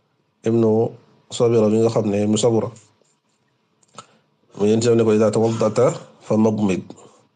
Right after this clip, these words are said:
Mu ci Abu Daawud, mooy su fekkee da ngay jàpp, na ngay gàllandiku, te al amru yaqtadi al wujub, ki daf koo digal,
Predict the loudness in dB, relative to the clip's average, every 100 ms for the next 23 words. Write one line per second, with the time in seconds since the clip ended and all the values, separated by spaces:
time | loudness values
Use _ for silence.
0 | _ _ -20 -20 -20 _ -18 -6 -2 0
1 | 0 2 2 2 0 -4 -14 _ -20 _
2 | _ _ _ _ -8 -2 -2 -2 -2 -2
3 | -2 0 0 0 0 0 0 -2 -2 -4
4 | -16 _ _ _ _ _ _ -2 0 2
5 | 0 -2 -4 -10 -4 -2 0 -2 -2 -2
6 | 0 0 0 2 0 0 -2 0 0 -2
7 | -4 -4 -8 _ _ _ -20 _ -2 0
8 | 0 2 2 2 0